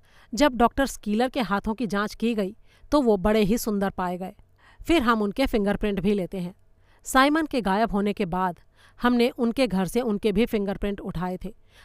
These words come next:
और शक होने के बाद जब उनको मिलाया गया तो वो एक ही व्यक्ति के निकले।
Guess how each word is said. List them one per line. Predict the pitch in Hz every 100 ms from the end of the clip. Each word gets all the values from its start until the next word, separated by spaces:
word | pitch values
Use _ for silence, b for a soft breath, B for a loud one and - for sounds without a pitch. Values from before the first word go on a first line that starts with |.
| b
और | 208 202 214
शक | - 285 -
होने | 226 214
के | 214
बाद | 175 190 202 254
जब | 190 208
उनको | 208 214
मिलाया | 185 180 196 233
गया | 196 185 - b b b -
तो | 302
वो | 190 214 - -
एक | 233 -
ही | 220
व्यक्ति | 196 180 -
के | 185 190
निकले। | 180 180